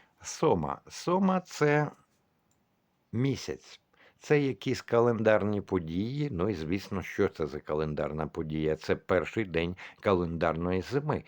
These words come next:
Сьогодні все треба робити поступово, не забувати про ті дати, які попереду, не забувати про людей, які вкладали в вас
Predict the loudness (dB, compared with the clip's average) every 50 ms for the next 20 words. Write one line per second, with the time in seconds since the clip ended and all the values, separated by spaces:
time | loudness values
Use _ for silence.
0 | -14 -18 -18 -6 0 0 2 2 2 0 0 -2 -4 -4 -2 -2 -2 0 0 2
1 | 2 2 4 4 2 2 2 2 0 -2 -2 -2 -4 -2 0 -2 -2 -2 -4 -6
2 | -6 -6 -4 0 2 2 4 4 2 0 -2 -4 -10 -10 -6 -4 -2 0 0 2
3 | 4 4 4 4 4 2 2 0 0 0 2 2 4 6 6 6 4 2 -4 -20
4 | -20 _ -6 -4 -4 -2 0 2 2 2 2 2 0 -2 -2 -2 0 -2 -4 -4
5 | -6 -4 -4 -4 -2 0 0 0 2 2 4 4 4 4 2 2 0 0 -2 -2
6 | -4 -8 -10 -4 -4 -2 0 2 4 4 4 4 4 2 0 0 0 2 4 4
7 | 4 4 2 0 0 2 4 4 4 4 2 -2 -6 -12 -6 -4 -4 -2 -2 -2
8 | -4 -4 -4 -2 2 4 4 4 4 4 4 4 4 4 2 2 0 -2 0 4
9 | 4 4 4 2 -2 -8 -20